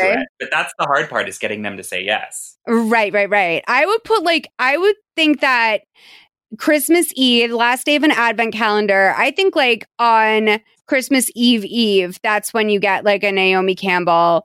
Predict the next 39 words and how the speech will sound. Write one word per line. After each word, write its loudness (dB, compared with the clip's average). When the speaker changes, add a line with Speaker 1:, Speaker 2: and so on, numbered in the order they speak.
Speaker 2:
But -2
then 0
Speaker 1:
Mm. -6
Speaker 2:
on 0
Christmas 0
Eve, 4
they're 2
gonna 0
bring 2
out, 2
like, 0
the 4
Gigi, 0
where 2
it's 0
like, 0
she'll 0
have 0
fun 2
with 2
Speaker 1:
Ooh. -8
Speaker 2:
you 2
at -2
the -10
Christmas -2
party. -4
You -2
know 2
what 2
I 0
mean? 2
Speaker 1:
Mm-hmm. -8
Speaker 2:
I 0
Speaker 1:
Ooh, 0
Speaker 2:
don't -2
know. 0
Speaker 1:
or 0
Christmas -4
Eve -4